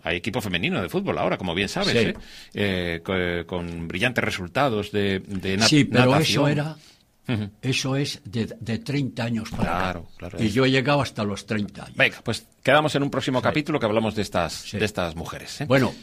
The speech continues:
Speaker 2: mujeres que en esa época en la que me-, he metido el,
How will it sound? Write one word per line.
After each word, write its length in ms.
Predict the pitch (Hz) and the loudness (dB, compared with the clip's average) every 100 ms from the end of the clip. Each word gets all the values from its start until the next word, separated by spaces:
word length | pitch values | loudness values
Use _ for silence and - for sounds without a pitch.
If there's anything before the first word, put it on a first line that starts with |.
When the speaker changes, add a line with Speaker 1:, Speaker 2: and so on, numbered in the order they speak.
| - - - - - | -18 -20 -20 -8 4
Speaker 2:
mujeres 560 | 107 - 156 127 110 | 4 8 10 10 8
que 160 | - 104 | 4 4
en 80 | 120 | 6
esa 260 | 127 131 | 6 8
época 500 | 143 113 95 92 - - - - - - | 6 4 -2 -2 -8 -14 -20 -20 -8 -2
en 180 | 101 90 | -2 0
la 120 | 92 | -2
que 280 | 101 92 90 | 0 0 0
me-, 300 | 92 110 113 | -2 -2 0
he 140 | 113 110 | 4 4
metido 500 | 107 117 104 104 101 | 4 4 4 4 4
el, 240 | 101 98 | 4 0